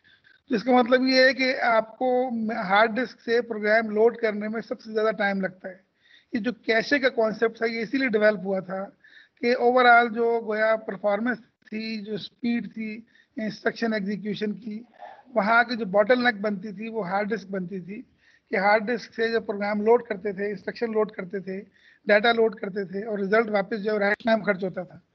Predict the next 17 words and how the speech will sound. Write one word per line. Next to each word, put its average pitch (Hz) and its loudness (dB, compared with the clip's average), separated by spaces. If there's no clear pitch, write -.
तो 254 -2
उसके 262 -2
लिए 277 2
फिर 247 -4
कैश 240 2
का 254 -2
कॉन्सेप्ट 220 0
develop 214 0
हुआ 202 -2
कि - -8
बजाय 214 6
इसके 240 -4
कि 220 -6
हर 220 0
instruction 233 -4
के 214 -10
लिए 214 -10